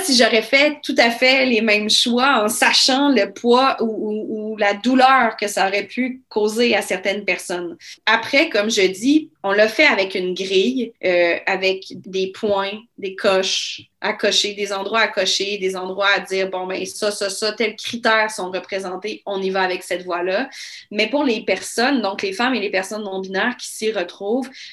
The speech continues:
euh, la plupart, euh, étaient et sont, je pense, ravies.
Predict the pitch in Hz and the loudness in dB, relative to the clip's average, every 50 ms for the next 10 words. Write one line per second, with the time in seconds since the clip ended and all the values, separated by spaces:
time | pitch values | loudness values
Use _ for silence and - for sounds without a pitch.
0 | - - 180 175 170 175 180 185 185 208 202 - - 190 - - 185 196 233 294 | -8 -4 0 0 2 2 2 2 0 0 -2 -4 -10 -8 -4 0 2 4 4 4
1 | 285 240 208 196 180 180 175 175 175 - - 190 185 202 190 180 185 - - 190 | 2 0 -2 -4 -4 -2 -2 -2 -2 -2 -4 -6 -4 -2 0 0 0 0 0 -2
2 | 190 - - - - - - - - - - 208 208 247 359 415 320 220 196 - | -2 -2 -6 -10 -14 -20 -20 -18 -16 -6 -4 -2 -2 -2 -2 -2 -2 -2 -2 -2
3 | - 202 214 247 262 262 240 - - 240 - 226 208 202 190 196 220 277 330 359 | 0 0 0 0 0 -2 -4 -4 -6 -6 -2 0 0 0 0 0 2 2 4 2